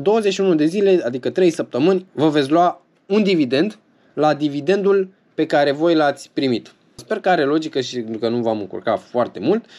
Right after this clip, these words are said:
După aceea, haideți să ne uităm puțin Romgaz, aici la douăzeci și șapte a șaptea.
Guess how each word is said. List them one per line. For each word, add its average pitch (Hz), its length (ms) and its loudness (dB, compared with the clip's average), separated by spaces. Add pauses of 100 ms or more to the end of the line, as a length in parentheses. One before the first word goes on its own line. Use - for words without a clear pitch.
(400)
După 226 240 0
aceea, 202 360 2
haideți 185 300 0
să 185 60 -6
ne 175 60 0
uităm 160 260 0
puțin 151 380 -2
Romgaz, 151 880 0
aici 131 220 0
la 113 120 0
douăzeci 120 320 -2
și 113 100 -6
șapte 113 540 -2
a 101 200 -2
șaptea. 147 760 -2